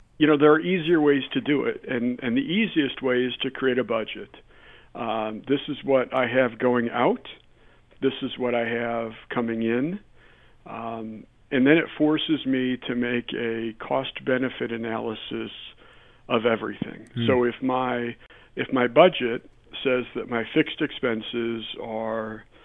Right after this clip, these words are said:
Speaker 1: four thousand dollars a month and my income coming in is four thousand two hundred dollars a month, uh, first of all, kudos to me for having a surplus. But then it allows me to sit down and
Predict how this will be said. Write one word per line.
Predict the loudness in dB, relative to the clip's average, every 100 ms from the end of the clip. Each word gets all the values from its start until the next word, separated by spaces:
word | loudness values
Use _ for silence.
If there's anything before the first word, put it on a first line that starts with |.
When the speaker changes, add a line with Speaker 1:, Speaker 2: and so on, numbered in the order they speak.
| -20 -18 2
Speaker 1:
four | 4 4
thousand | 2 2 0 -2
dollars | -2 -2 -4 -2
a | -2
month | -2 -6 -12 -18 -20 _ _ _ _ _ -6
and | -4 -2 -6 -4
my | -2 0 2
income | 2 2 0 0 -2
coming | -2 0 -2
in | -2 -4 -4 -6
is | -6 -8 0
four | 0 2
thousand | 0 0 0 -4 -6 -2
two | 0
hundred | 4 4 2
dollars | -2 -4 -6 -8
a |
month, | -10 -10 -12 -16 -20 -20 -20 -20 _ -6
uh, | -4 -2
first | 4 4 4
of | 2
all, | 4 2 0
kudos | -4 2 4 6 2 0
to | 0
me | 0 -2
for | 2 6
having | 6 4
a | 0 0
surplus. | 0 0 -8 -10 -14 -18 -20 -20 -20 -20 -20 -20 -20 _ 4
But | 4 6
then | 4 6
it | 6
allows | 6 6 6 4 2
me | 2
to | 2 0 -4
sit | -4
down | -2 0 0 0
and | -2